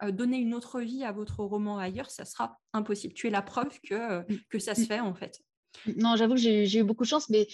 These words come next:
Speaker 2: aussi pour discuter avec beaucoup d'auteurs, c'est vrai, comme tu mentionnes, que certains ont beaucoup de difficultés à récupérer leurs droits. J'avoue que j'ai pas été confrontée, en tout cas, à ça, et mon éditrice était, mais était vraiment extra. Dès que je lui ai demandé, elle m'a dit, « Mais si t'as la chance d'être édité et que le roman soit présent en librairie,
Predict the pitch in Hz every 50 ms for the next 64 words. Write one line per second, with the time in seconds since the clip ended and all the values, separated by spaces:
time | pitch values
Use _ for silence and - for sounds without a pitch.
0 | - - - - - 233 226 - - 240 240 214 214 - - 226 240 208 208 214
1 | 196 214 202 - 208 220 214 220 269 262 - - 220 208 226 240 233 - 208 202
2 | 202 - - 196 202 208 - 285 247 220 226 208 202 - - 208 202 - - 254
3 | 269 269 254 214 196 185 185 190 185 190 208 214 - 226 214 226 220 - - -
4 | 226 208 - 247 214 208 202 - - - 208 202 190 185 190 202 214 208 247 294
5 | - - - - - - - - - - 254 247 247 277 269 285 226 240 226 226
6 | - 254 254 247 - - 262 254 254 233 233 240 220 226 - 233 226 226 - 262
7 | 254 233 233 226 247 233 208 180 143 - - - - 185 180 185 - - - 285
8 | 285 285 262 233 214 202 202 208 220 226 233 240 208 220 220 - - 311 - -
9 | 226 226 240 247 247 240 214 214 202 196 185 190 - 214 196 196 208 208 220 226
10 | 226 - - - 277 240 220 202 190 190 185 190 - - 240 214 208 208 220 240
11 | 220 202 220 214 214 208 208 214 247 262 247 220 202 196 202 247 277 262 233 202
12 | 196 - - - - - - - 254 226 285 254 240 247 233 - 320 302 262 226
13 | 240 226 226 - - 240 220 - - 254 208 226 240 226 - 285 285 277 262 -
14 | 240 226 220 214 208 196 226 226 233 247 - - 214 - - - 233 226 226 226
15 | 226 226 220 214 208 208 226 277 339 370